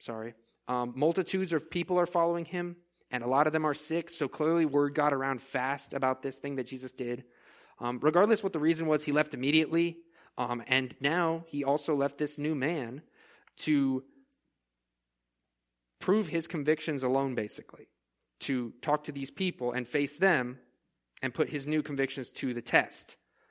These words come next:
about Jesus who saved them. It just doesn't say why Jesus left. Verse fourteen, "Afterwards, Jesus found him in the temple and said to him, 'See, you have been made well. Sin no more, lest a worse thing come upon you.'"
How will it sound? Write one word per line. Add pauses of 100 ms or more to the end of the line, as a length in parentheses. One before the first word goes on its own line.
(380)
about
Jesus
who
saved
them. (1000)
It
just
doesn't
say
why
Jesus
left. (260)
Verse
fourteen, (160)
"Afterwards,
Jesus
found
him
in
the
temple
and
said
to
him, (160)
'See,
you
have
been
made (220)
well. (140)
Sin
no
more,
lest
a
worse
thing
come
upon
you.'"